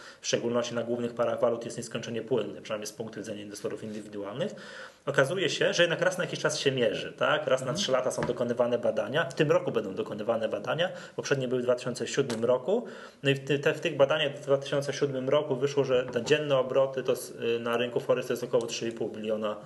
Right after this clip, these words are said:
Speaker 1: dolarów dzienne. Dzienne obroty, generalnie bardzo dużo. Oczywiście najbardziej płynniejszą parą walut, walut je-, w, w,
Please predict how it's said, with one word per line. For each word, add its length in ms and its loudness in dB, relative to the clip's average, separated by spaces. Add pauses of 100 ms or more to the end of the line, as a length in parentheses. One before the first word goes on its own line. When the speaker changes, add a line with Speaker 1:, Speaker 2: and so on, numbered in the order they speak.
(280)
Speaker 1:
dolarów 520 0 (280)
dzienne. 380 -4 (1000)
Dzienne 240 -2
obroty, 280 4
generalnie 380 2
bardzo 280 0
dużo. 200 2
Oczywiście 300 0
najbardziej 380 2
płynniejszą 440 -2
parą 260 0
walut, 300 0
walut 340 0
je-, 120 -2
w, 120 -10
w, 260 -12